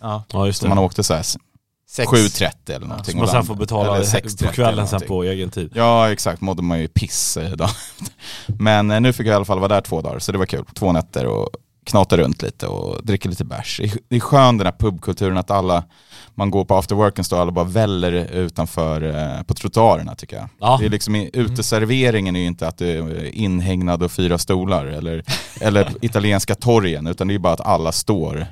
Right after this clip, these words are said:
Speaker 3: eh, över hela trottoarerna och det är,
Speaker 2: Mm.
Speaker 3: det är jävligt trevligt. Så att, nej, det var, det var fint.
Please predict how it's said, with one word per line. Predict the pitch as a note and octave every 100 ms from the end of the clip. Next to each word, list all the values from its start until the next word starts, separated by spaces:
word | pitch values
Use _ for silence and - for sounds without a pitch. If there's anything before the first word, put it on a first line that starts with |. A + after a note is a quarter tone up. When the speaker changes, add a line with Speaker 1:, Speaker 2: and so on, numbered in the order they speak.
| - -
Speaker 3:
eh, | D#2+ E2 - - - -
över | - F2+
hela | E2+ D#2+ -
trottoarerna | - - F2 - -
och | E2
det | F2 - D2
är, | C#2+
Speaker 2:
Mm. | -
Speaker 3:
det | F#2+
är |
jävligt | C#2 A1+ -
trevligt. | - - -
Så | A2
att, | - - - - -
nej, | B2+
det | F#3
var, | G3
det | E3
var | G#3
fint. | D3 A#2